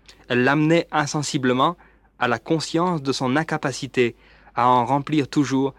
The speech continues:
toutes les exigences, d'où le besoin d'un salut extérieur, besoin d'un sauveur, besoin de la grâce.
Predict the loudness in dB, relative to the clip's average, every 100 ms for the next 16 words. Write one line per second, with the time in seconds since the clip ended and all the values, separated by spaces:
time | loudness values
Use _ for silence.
0 | _ _ -8 0 0 0 -2 -2 -2 -4
1 | -8 -20 _ _ _ -14 -2 4 4 4
2 | 2 4 0 2 -2 -2 -4 -2 -4 -4
3 | -2 0 2 2 0 -12 -14 0 2 2
4 | 0 0 0 0 2 0 -2 -12 _ _
5 | _ -20 _ _ _ 0 2 2 2 0
6 | -2 -2 -4 -4 -12 -16